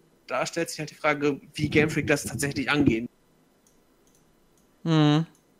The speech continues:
Speaker 2: Ja, äh, Erwin, willst du noch irgendwas hinzufügen?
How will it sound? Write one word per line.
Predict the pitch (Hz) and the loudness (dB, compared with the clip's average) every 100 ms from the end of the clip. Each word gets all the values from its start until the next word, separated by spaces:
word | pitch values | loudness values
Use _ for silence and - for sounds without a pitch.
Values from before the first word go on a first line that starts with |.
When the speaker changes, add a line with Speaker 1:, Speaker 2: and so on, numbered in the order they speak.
| _ _ _ _ _ - - - - - - - - _ _ _ - | _ _ _ _ _ -20 -20 -20 -20 -20 -20 -20 -20 _ _ _ 10
Speaker 2:
Ja, | 240 175 131 - - - - _ _ - | 12 12 12 2 -14 -20 -20 _ _ 4
äh, | 165 160 156 156 139 - _ _ _ _ - | 10 12 12 8 2 -14 _ _ _ _ 8
Erwin, | 175 160 127 123 - _ _ | 10 10 8 4 -4 _ _
willst | 160 147 | -2 2
du | |
noch | 160 | 6
irgendwas | 156 - | 6 6
hinzufügen? | 147 185 - 139 131 127 | 4 2 4 2 2 -2